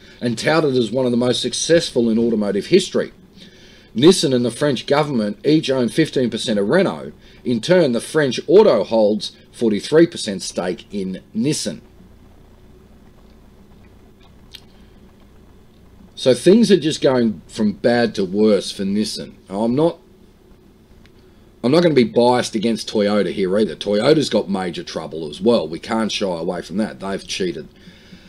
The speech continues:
But this doesn't help the alliance between Nissan and Renault, let alone Mitsubishi.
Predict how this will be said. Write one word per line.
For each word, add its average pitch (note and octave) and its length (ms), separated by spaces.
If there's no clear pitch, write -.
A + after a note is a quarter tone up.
But - 220
this D#3+ 200
doesn't C#3+ 320
help A2+ 340
the A2 120
alliance A2 480
between G2 360
Nissan G#2 280
and F#2 180
Renault, F2+ 300
let F#2+ 180
alone F2 240
Mitsubishi. F2+ 640